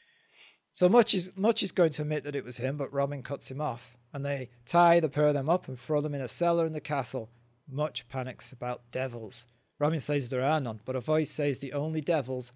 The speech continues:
are the ones that put you here. The man, who we later learn is Will Scarlet,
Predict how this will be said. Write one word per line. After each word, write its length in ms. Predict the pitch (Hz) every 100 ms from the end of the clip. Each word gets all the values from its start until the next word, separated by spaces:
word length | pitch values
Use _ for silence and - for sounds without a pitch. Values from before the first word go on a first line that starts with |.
| -
are 60 |
the 80 | 123
ones 300 | 120 143 135
that 140 | 123
put 200 | - 147
you 80 | 131
here. 300 | 107 123 107 - _ _ _ _ -
The 80 |
man, 380 | 180 143 120 156 - _ _ -
who 120 | 151
we 80 | 143
later 320 | 127 123 127
learn 240 | 117 117
is 180 | 123 -
Will 140 | 120
Scarlet, 580 | 113 - 104 95 127 147